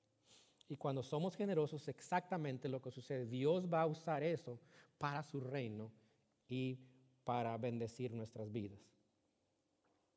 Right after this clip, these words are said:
Algunas preguntas que quisiera que nos hiciéramos en esta mañana a, a cada principio que vamos hablando. Quiero que nos hagamos algunas preguntas para reflexionar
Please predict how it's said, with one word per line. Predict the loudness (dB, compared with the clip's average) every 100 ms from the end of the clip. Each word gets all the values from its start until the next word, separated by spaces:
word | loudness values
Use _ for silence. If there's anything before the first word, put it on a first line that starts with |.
| _ _ -20 _
Algunas | -6 -2 0 4
preguntas | 6 6 6 2
que | -2
quisiera | 2 4 4
que | 2
nos | 0
hiciéramos | 0 2 4 2 0
en |
esta | -2 0
mañana | 0 2 2 2 -2 -4 -18 -20 -6
a, | -4
a | -4 -12 -20 _ _
cada | 4 6 6
principio | 2 0 0 0
que | 2
vamos | 2 2 2
hablando. | 2 2 0 0
Quiero | 0 0
que | 0
nos | -2 -2
hagamos | -2 2 2 0 -4 -10 -20 _ _ _ _ _ -6
algunas | -2 0 0 -2
preguntas | 0 2 4 2 2 -2 -6
para | 0 2 4
reflexionar | 2 -2 -4 -4 -2 0 0